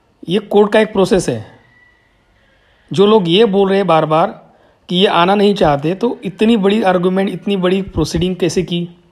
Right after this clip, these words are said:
क्यों लगाई एप्लीकेशन? एप्लीकेशन तो इसलिए लगाई ना कि हम कानून का साथ दे रहे हैं, कानून के साथ में खड़े हैं।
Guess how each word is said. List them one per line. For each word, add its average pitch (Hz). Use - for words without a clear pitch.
क्यों 175
लगाई 170
एप्लीकेशन? 165
एप्लीकेशन 165
तो 175
इसलिए 175
लगाई 170
ना 233
कि 226
हम 202
कानून 185
का 185
साथ 165
दे 143
रहे 120
हैं, 123
कानून 175
के 190
साथ 170
में 170
खड़े 156
हैं। 113